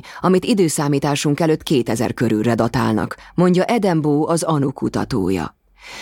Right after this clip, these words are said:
Az, hogy szerelmünk tárgya különleges jelentőséget kap, annak köszönhető, hogy az oxitocin egyesül a dopaminnal. Lényegében a szerelem az agy pozitív érzésekkel kapcsolatos pályáit aktiválja. Jobban kellett volna figyelnie kémia órán.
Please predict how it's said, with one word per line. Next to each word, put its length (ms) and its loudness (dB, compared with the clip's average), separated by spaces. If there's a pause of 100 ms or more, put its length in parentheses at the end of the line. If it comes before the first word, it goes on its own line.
(180)
Az, 200 2
hogy 120 2
szerelmünk 520 2
tárgya 320 0
különleges 680 0
jelentőséget 760 0
kap, 200 -2
annak 320 2
köszönhető, 760 0
hogy 160 2
az 180 0
oxitocin 680 0
egyesül 540 0
a 60 2
dopaminnal. 760 0 (420)
Lényegében 480 2
a 60 2
szerelem 460 2
az 220 -2
agy 260 0
pozitív 540 0
érzésekkel 680 0
kapcsolatos 640 -2
pályáit 500 0
aktiválja. 760 -4 (340)
Jobban 340 2
kellett 300 0
volna 240 0
figyelnie 560 0
kémia 520 0
órán. 460 -4